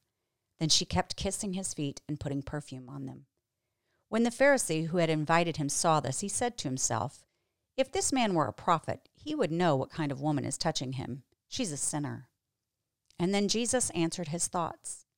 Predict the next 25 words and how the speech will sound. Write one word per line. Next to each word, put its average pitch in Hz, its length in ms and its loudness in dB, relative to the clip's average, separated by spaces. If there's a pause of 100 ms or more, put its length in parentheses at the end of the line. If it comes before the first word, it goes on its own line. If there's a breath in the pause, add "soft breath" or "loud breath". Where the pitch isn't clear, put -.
(380)
"Simon," 160 440 -2
he 131 100 -2
said 139 220 -2
to 147 80 -6
the 151 80 -6
Pharisee, 143 760 -4 (140)
"I 247 100 -6
have 320 120 -4
something 180 360 -4
to 185 60 -8
say 180 220 -4
to 175 80 -10
you." 131 240 -8 (960)
"Go 285 120 6
ahead, 254 240 2
teacher," 143 280 -4
Simon 131 380 -2
replied. 131 540 -6 (720)
And 220 180 4
then 254 180 4
Jesus 269 320 0
told 143 220 0
him 147 120 0
this 143 140 0
story. 143 560 -4